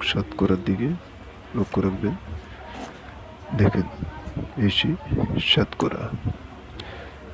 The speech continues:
তাবিজ যেদিকে, সেই দিকে টানতে বাধ্য। এসে সাতকরা।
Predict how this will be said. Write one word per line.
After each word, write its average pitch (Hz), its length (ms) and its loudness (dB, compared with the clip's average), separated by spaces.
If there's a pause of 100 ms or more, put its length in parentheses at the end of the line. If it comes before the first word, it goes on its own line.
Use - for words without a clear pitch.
(220)
তাবিজ 98 400 6
যেদিকে, 95 340 4 (140)
সেই 101 200 6
দিকে 92 220 4
টানতে 95 260 4 (100)
বাধ্য। 95 240 4 (600)
এসে - 180 -2 (200)
সাতকরা। - 460 0